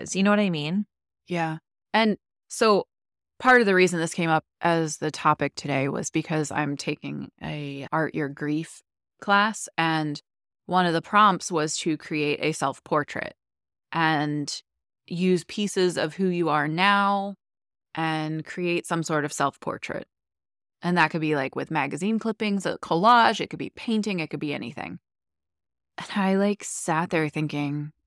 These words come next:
Speaker 2: "I know we only have, like, twenty minutes to put something together, but I don't know who I am right now."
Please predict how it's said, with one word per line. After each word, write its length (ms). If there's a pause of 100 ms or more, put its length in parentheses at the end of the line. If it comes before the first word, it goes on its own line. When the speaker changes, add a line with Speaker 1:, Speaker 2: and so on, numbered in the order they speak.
(100)
Speaker 2:
"I 140
know 140
we 120
only 180
have, 240
like, 220 (220)
twenty 300
minutes 420
to 80
put 200
something 320
together, 540
but 280 (2250)
I 200
don't 280
know 160
who 180
I 140
am 400
right 240
now." 400